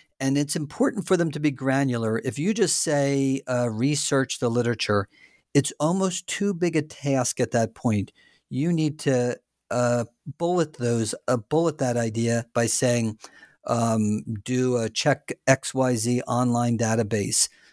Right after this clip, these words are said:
stop at the library and check in with the librarian, uh,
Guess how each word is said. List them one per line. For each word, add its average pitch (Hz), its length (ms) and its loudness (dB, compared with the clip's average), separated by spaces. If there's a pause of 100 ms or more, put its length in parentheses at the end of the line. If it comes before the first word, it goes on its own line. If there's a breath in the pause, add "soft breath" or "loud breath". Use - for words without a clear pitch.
stop - 500 0
at 127 80 -4
the 127 120 2
library 120 720 2
and 107 160 -8
check - 280 0
in 120 140 2
with 117 140 0
the 120 100 2
librarian, 113 840 0 (380 loud breath)
uh, 107 280 2